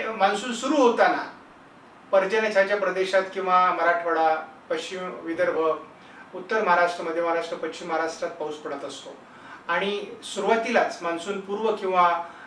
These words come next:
मान्सूनची सुरुवातीला चांगला पाऊस हा या भागात पडत असतो, मोठे पाऊस या ठिकाणी होत असतात.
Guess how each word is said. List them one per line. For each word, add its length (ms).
मान्सूनची 500
सुरुवातीला 520
चांगला 360
पाऊस 300
हा 120
या 200
भागात 240
पडत 340
असतो, 240
मोठे 280
पाऊस 220
या 60
ठिकाणी 280
होत 160
असतात. 340